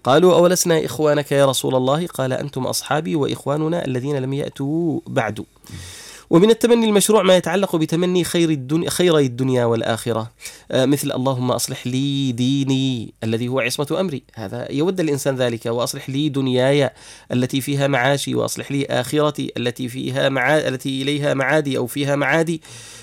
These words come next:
Speaker 1: آه، واجعل الحياة زيادة لي في كل خير، واجعل الموت راحة لي من كل شر". أو يقول: "ربنا آتنا في الدنيا حسنة وفي الآخرة حسنة وقنا عذاب النار". إذن هذا كله تمني مشروع،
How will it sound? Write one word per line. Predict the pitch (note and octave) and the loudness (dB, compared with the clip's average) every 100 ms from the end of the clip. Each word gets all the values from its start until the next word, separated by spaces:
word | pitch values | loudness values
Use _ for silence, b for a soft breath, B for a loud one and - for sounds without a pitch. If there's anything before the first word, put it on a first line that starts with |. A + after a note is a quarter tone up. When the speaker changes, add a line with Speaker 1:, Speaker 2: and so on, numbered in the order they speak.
| - | 0
Speaker 1:
آه، | C#3+ C#3+ | 6 6
واجعل | C3+ D3 D3 D3 D#3+ D#3+ | 6 4 2 4 2 0
الحياة | D3 D#3 E3 D#3+ | 0 0 0 0
زيادة | C#3+ D3+ D#3+ D3+ D3 | 0 2 2 0 -2
لي | D3+ | 0
في | D3+ D3 | -2 -2
كل | - E3 D#3 | -4 -2 -2
خير، | D3 E3 G3+ A3 | 0 2 4 2
واجعل | - C#3+ C#3 C#3 | 0 -2 -2 -2
الموت | B2+ D3+ C3+ | -2 -2 0
راحة | B2 B2+ C#3 | -2 -2 -6
لي | C3 C3+ | -6 -4
من | C3+ A#2+ | -4 -6
كل | - A#2+ A2 | -6 -6 -4
شر". | B2+ A#2 B B B B B - | -6 -6 B B B B B 4
أو | F#3 | 6
يقول: | D3+ F3+ F3 | 4 4 2
"ربنا | C#3+ C3+ D3 C3 C3+ | 2 2 2 2 0
آتنا | C#3 C#3 | 0 -2
في | A#2+ | -2
الدنيا | B2 C3+ C#3 B2+ A2+ | -4 0 2 2 0
حسنة | - - C#3 C3 A#2+ A#2+ | -4 -4 0 2 0 0
وفي | B2+ A2+ A#2+ A2+ | -4 -2 -4 -4
الآخرة | A#2+ A#2+ B2+ A#2+ | -4 -4 -4 -8
حسنة | A#2 A#2+ B2+ A#2 | -8 -6 -6 -2
وقنا | B2 A2 A#2+ G#2 | -2 -2 -4 -4
عذاب | G#2 G2+ | -4 -6
النار". | G2+ G#2 - B B - | -6 -10 -14 B B 0
إذن | F3 | 2
هذا | F3+ F3+ | 4 0
كله | - F3+ | 0 -2
تمني | D#3+ D#3+ D#3+ | -2 0 0
مشروع، | C3 A2+ F#2+ | 0 -2 -6